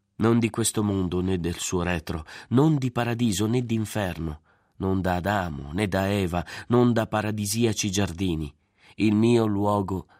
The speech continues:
è senza luogo, senza segno è il mio segno. Non è corpo, non è anima, io son dell'anima dell'anime. Da me ho scacciato ogni dualismo. I due mondi vedo uno,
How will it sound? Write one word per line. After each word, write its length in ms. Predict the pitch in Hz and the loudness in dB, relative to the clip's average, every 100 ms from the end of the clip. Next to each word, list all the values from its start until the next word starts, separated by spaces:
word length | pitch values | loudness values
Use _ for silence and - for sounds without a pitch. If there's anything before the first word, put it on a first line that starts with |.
| _ | _
è 100 | - | -4
senza 460 | 107 - 110 - 107 | 0 0 0 -2 -4
luogo, 500 | 101 92 82 82 - _ - - | -2 -2 -4 -8 -12 _ -20 -4
senza 380 | - 151 151 135 | 0 2 0 -2
segno 480 | - 135 107 98 98 | 0 2 2 2 2
è 60 | |
il 180 | 98 98 | 2 2
mio 260 | 101 101 87 | 2 0 -2
segno. 540 | - 82 78 73 71 _ _ _ _ - | -2 -2 -6 -8 -12 _ _ _ _ -6
Non 200 | 101 101 | 0 0
è 160 | 101 | -2
corpo, 580 | - 98 87 80 - 50 | -4 -4 -4 -6 -14 -18
non 220 | 60 85 85 | -10 -6 -4
è 240 | 87 85 | -2 -2
anima, 500 | 87 82 76 76 76 - - - | -2 -4 -6 -8 -12 -16 -18 -2
io 240 | 123 117 | 4 4
son 260 | 107 107 92 | 2 0 -2
dell'anima 680 | 90 92 98 110 107 98 98 | -2 -2 0 -2 -2 -4 -4
dell'anime. 800 | 95 95 95 98 82 76 78 76 _ _ _ _ _ | -4 -2 -2 -2 -2 -6 -8 -14 _ _ _ _ _
Da 160 | 95 113 | -4 -2
me 380 | 117 120 92 - _ _ - | 0 0 -2 -8 _ _ -8
ho 140 | - | -2
scacciato 760 | 95 - 95 - 101 - 95 - | -2 -2 -4 -2 -2 -2 -4 -4
ogni 360 | 123 131 123 98 | -4 -4 -4 -2
dualismo. 720 | 104 98 90 78 73 80 - _ _ _ - | -2 0 0 -2 -6 -12 -14 _ _ _ -2
I 160 | 113 | -2
due 320 | 110 147 147 139 | 4 6 6 6
mondi 600 | 139 170 170 160 165 - | 4 4 2 0 -4 -6
vedo 400 | 98 135 123 127 135 | 0 2 2 0 0
uno, 420 | 135 90 82 | 2 2 -2